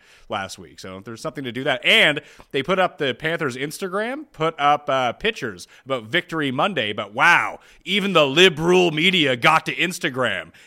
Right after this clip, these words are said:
Not a single picture of twenty-time M V P Sam Darnold. Wake up, people. It's true. They,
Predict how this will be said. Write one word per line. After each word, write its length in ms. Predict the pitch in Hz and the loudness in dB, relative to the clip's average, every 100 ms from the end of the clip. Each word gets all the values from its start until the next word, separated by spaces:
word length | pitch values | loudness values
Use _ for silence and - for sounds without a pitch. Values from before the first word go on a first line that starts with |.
| - | 0
Not 160 | 175 | 2
a 80 | 160 | 2
single 400 | - 185 175 175 | 2 0 0 -2
picture 380 | 170 185 185 139 | -2 -6 -4 -6
of 140 | 113 | -8
twenty-time 1000 | - - 180 170 175 - 160 170 147 110 - - | -10 -4 -4 -4 -10 -6 0 2 2 0 -10 0
M 200 | 190 175 | 2 4
V 260 | 147 165 147 | 2 0 0
P 440 | - 185 170 95 - | -2 -2 0 -2 -10
Sam 400 | - 185 170 151 | -4 2 4 4
Darnold. 380 | 135 160 143 101 - - | 4 4 2 -4 -10 2
Wake 340 | 196 226 - | 8 8 10
up, 280 | 190 208 - | 6 6 -2
people. 480 | 143 127 147 - _ _ _ _ _ _ _ _ _ - | -6 -2 -4 -6 _ _ _ _ _ _ _ _ _ -14
It's 140 | 127 | -12
true. 200 | - - - | -10 -10 -12
They, 120 | 101 | -18